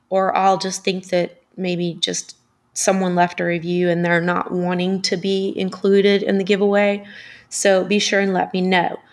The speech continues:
So I also wanted to say that if you're a woman that has been traumatized by sexual or partner violence, there is a support group on Facebook that is private that you can join to talk to others,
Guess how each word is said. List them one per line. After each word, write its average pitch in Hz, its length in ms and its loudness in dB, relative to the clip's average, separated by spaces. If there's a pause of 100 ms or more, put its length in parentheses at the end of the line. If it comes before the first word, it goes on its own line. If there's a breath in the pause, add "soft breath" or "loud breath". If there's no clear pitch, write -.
(1200 soft breath)
So 262 640 2 (260 loud breath)
I 220 120 4
also 262 320 2
wanted 240 220 2
to 247 40 -2
say 208 640 0
that 190 540 -4
if 208 200 -4
you're 247 200 -2
a 294 40 -4
woman 233 520 -4
that 196 240 -2
has 190 300 -2
been 190 200 -4
traumatized 196 680 -2
by 190 100 -2
sexual 208 600 -4
or 226 100 -2
partner 214 460 -4
violence, 175 600 -4
there 180 180 -2
is 214 180 -2
a 247 60 -2
support - 500 -4
group 202 280 -4
on 233 240 -2
Facebook 180 640 -2 (380)
that 180 140 -2
is 254 140 0
private 180 640 -2
that 208 100 -2
you 196 140 -2
can 247 240 2
join 185 360 0
to 240 40 -6
talk - 380 -4
to - 180 -4
others, 185 640 0